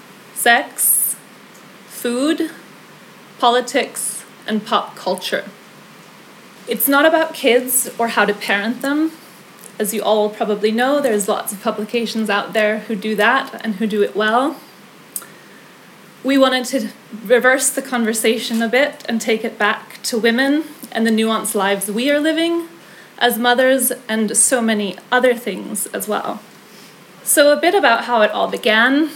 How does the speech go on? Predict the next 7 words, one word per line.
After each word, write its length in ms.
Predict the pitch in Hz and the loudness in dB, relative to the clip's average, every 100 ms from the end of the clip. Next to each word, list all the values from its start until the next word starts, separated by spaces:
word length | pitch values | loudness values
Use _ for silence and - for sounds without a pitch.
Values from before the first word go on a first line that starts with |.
| - - - - - - - - | -12 -20 -20 -20 -20 -20 -20 -14
just 180 | - 226 | -8 -2
a 60 | 226 | -2
small 640 | - 226 214 214 214 202 - - - | 0 2 2 2 0 -4 -16 -20 -12
green 520 | 226 233 220 220 233 | -4 0 2 2 2
<laughs> 280 | 269 - - | 0 -4 -2
germy 800 | 240 240 233 233 349 302 269 247 | 2 4 4 6 6 4 2 0
thing. 460 | 262 233 226 294 | 4 4 4 4